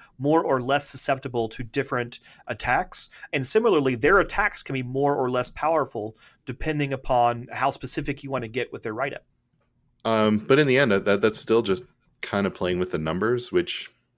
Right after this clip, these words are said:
Speaker 2: totally
Speaker 1: Mm-hmm.
Speaker 2: fine. Uh, sometimes it's good to have, you know, an encounter that is more straightforward. Uh,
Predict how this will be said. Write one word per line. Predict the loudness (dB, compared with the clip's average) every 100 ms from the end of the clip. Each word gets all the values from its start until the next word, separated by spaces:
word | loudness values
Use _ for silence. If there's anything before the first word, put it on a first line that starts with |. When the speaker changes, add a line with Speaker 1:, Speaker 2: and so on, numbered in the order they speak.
| _ _
Speaker 2:
totally | 2 4 4
Speaker 1:
Mm-hmm. | 2
Speaker 2:
fine. | 2 2 -2 -6 -10
Uh, | -6 -2 -2
sometimes | -2 -2 -2 -2 -4
it's | -4
good | -2 0
to |
have, | 0 -2 -2 -4 -10 _ -20 -8
you | -6
know, | -4
an | -6
encounter | -6 -6 -4 -4
that | -2
is | -2 -4 -6 -12
more | -8 -8
straightforward. | -4 -4 -2 -2 -2 -2 -6 _ -20 -20 -20 _ _ _
Uh, | -8 -8